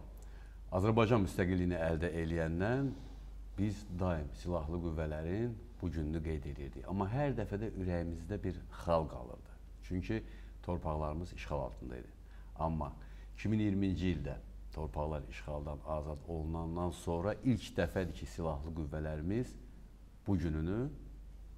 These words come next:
əsl qalib ordu kimi qeyd edir. Elə bu barədə danışmağa niyyətimiz var. Elə ona görə də Real Intervyunun studiyasında Müharibə, Əmək, Silahlı Qüvvələr, Veteranlar Təşkilatının sədr müavini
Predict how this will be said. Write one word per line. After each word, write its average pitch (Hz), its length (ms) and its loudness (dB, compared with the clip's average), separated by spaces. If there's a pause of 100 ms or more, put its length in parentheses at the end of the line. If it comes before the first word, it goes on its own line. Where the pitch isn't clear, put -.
(480)
əsl - 320 -4
qalib 71 400 -4
ordu 73 240 -4
kimi 71 240 -6
qeyd 64 320 -8
edir. - 280 -12 (360)
Elə 104 160 4
bu 147 80 4
barədə 110 320 8
danışmağa 80 480 2
niyyətimiz 82 460 0
var. 107 180 4
Elə 95 240 4
ona 110 80 2
görə 95 240 4
də 101 220 4 (560)
Real 92 260 6
Intervyunun 87 400 2
studiyasında 85 560 0
Müharibə, 80 480 2
Əmək, 80 240 0
Silahlı 80 320 0
Qüvvələr, 82 380 0
Veteranlar 78 420 -2
Təşkilatının 78 480 -4
sədr 78 320 -2
müavini 85 460 2